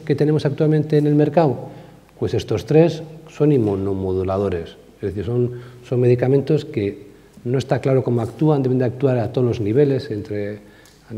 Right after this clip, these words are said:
no tienen un mecanismo de acción muy preciso que explique la actuación en la enfermedad y es,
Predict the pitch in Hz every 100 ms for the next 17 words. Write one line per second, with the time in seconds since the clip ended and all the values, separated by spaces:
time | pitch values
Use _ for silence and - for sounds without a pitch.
0 | 107 117 120 123 131 127 120 117 123 117
1 | 120 110 135 117 113 120 151 156 131 -
2 | 147 - 120 104 98 - 135 131 101 95
3 | 95 - 98 120 117 110 104 107 120 135
4 | 127 - - - - - _ - 120 117